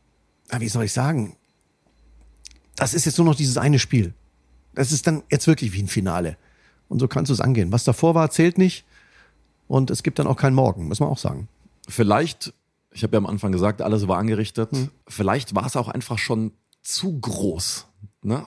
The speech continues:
Speaker 2: Da wär wir, da wär ich bei Peppi Schmidt, dass es zu groß angekündigt wurde
Speaker 1: Ja,
Speaker 2: im
Speaker 1: in der,
Speaker 2: Vorfeld. Ich
Speaker 1: und
Speaker 2: hab
Speaker 1: in der
Speaker 2: Hugo
Speaker 1: Pressekonferenz
Speaker 2: Ekitike
Speaker 1: jede Frage und so Champions League hier, Champions League da. Irgendwann hast du's ja im Kopf. Ja, dann gehst du früh in Führung,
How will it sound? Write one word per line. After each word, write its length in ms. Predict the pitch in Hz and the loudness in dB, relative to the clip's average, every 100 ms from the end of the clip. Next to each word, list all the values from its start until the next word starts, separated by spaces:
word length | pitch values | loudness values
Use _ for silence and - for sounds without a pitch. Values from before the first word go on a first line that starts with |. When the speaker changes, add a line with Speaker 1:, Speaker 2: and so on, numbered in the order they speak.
| _ | _
Speaker 2:
Da 160 | 107 95 | -4 0
wär 140 | 113 | 2
wir, 140 | 123 | 0
da 180 | - 110 | 0 0
wär 120 | 113 | 2
ich 180 | 117 - | 0 -2
bei 140 | 120 120 | -2 2
Peppi 300 | 135 135 127 | 0 0 0
Schmidt, 260 | 127 - | 0 2
dass 140 | 139 127 | 0 0
es 220 | - _ | -6 _
zu 240 | - 240 | -4 -2
groß 300 | 190 156 143 | 0 0 0
angekündigt 640 | - 131 131 - 120 107 - | 0 2 2 2 2 2 4
wurde 220 | 131 120 | 4 6
Speaker 1:
Ja, 60 | 123 | 4
Speaker 2:
im 60 | |
Speaker 1:
in 40 | 147 | 4
der, 80 | 156 | 4
Speaker 2:
Vorfeld. 380 | 160 165 165 160 - - | 4 4 2 2 -10 0
Ich 60 | 151 | 2
Speaker 1:
und 20 | |
Speaker 2:
hab 60 | |
Speaker 1:
in 60 | 180 | 6
der 80 | 190 | 6
Speaker 2:
Hugo 80 | 196 | 8
Speaker 1:
Pressekonferenz 600 | 196 190 180 170 170 156 | 8 8 6 6 8 8
Speaker 2:
Ekitike 140 | 165 156 | 10 10
Speaker 1:
jede 160 | 160 | 8
Frage 500 | 131 127 127 156 147 | 4 2 4 4 4
und 120 | 147 123 | 4 4
so 160 | 147 | 2
Champions 320 | 135 156 147 127 | 2 4 4 2
League 140 | 147 | 0
hier, 180 | 151 151 | 4 4
Champions 260 | - 139 131 | 4 2 2
League 120 | 127 | 2
da. 240 | 135 143 | 2 2
Irgendwann 240 | 156 147 135 | 0 2 2
hast 120 | 143 | 2
du's 80 | 135 | 2
ja 60 | |
im 100 | 131 | 2
Kopf. 320 | 117 147 - - - - _ - | 2 0 -2 -12 -18 -20 _ 0
Ja, 180 | 110 135 | 0 2
dann 160 | 127 | 2
gehst 220 | 131 147 | 2 2
du 60 | 127 | 0
früh 220 | - 143 | 4 4
in 100 | 143 | 4
Führung, 480 | - 143 151 165 | 4 4 6 4